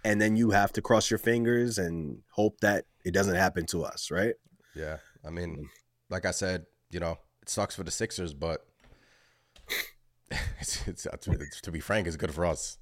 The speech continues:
Speaker 2: you know? It is what it is at this point. It is what it is. Injuries
Speaker 1: It is
Speaker 2: suck.
Speaker 1: what it is.
Speaker 2: It, injuries absolutely suck. Um, C M says Chris Paul. Yo, Chris Paul is also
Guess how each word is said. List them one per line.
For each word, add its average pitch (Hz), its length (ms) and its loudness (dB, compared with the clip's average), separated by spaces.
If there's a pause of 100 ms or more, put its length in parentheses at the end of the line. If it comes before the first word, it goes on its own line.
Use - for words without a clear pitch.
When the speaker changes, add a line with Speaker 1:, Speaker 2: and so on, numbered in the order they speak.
(120)
Speaker 2:
you - 100 -6
know? 76 220 -2 (360)
It 76 120 -6
is 85 140 -2
what 90 120 0
it 90 80 2
is 80 180 0
at 73 120 -6
this 73 120 -8
point. 67 300 -6 (160)
It 64 80 -10
is 78 180 -4
what 82 120 -2
it 78 100 -4
is. 71 320 -8 (340)
Injuries 82 340 -2
Speaker 1:
It - 20 0
is 76 40 2
Speaker 2:
suck. 76 200 0
Speaker 1:
what 87 100 -2
it 82 260 -4 (220)
is. 80 200 -6
Speaker 2:
It, - 60 -16
injuries 85 400 -4
absolutely 78 720 -4 (460)
suck. - 540 -4
Um, 76 520 -4 (200)
C 139 220 2
M 139 80 6
says 131 200 2
Chris 131 200 0
Paul. 151 320 6
Yo, 185 120 6
Chris - 260 0
Paul 185 280 6
is 113 100 4
also 104 460 0